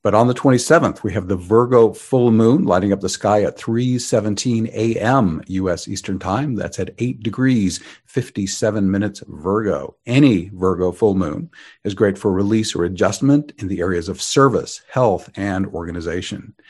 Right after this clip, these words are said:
Are you serving in ways that delight you and make the best use of your talents?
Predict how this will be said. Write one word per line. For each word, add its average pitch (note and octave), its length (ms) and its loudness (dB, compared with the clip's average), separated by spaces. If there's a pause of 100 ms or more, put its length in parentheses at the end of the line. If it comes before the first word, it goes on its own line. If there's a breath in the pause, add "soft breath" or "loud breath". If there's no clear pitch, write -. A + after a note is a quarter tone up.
(440 loud breath)
Are A2+ 140 2
you G#2+ 160 2
serving B2+ 460 4
in G2 120 4
ways F#2+ 340 2
that G2 200 -2
delight G#2 460 0
you F#2 300 -10 (180)
and G2 120 -4
make G2 200 -4
the G2+ 80 -8
best F2+ 260 -4
use D#2+ 180 -10
of D#2 100 -12
your F2 80 -12
talents? - 580 -2